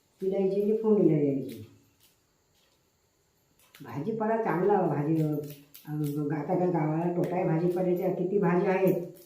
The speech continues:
भाकरीची भाजी, टाकल्याची भाजी, अ, तिथनं सांगताना, अ,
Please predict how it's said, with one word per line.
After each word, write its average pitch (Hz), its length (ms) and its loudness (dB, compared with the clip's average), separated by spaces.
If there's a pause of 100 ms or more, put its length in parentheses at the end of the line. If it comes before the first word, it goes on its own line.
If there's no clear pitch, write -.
(300)
भाकरीची 185 500 4
भाजी, 160 720 4 (500)
टाकल्याची 180 480 2
भाजी, 160 640 4 (580)
अ, 165 80 -6 (580)
तिथनं 175 280 -2
सांगताना, 170 720 2 (680)
अ, 160 400 -4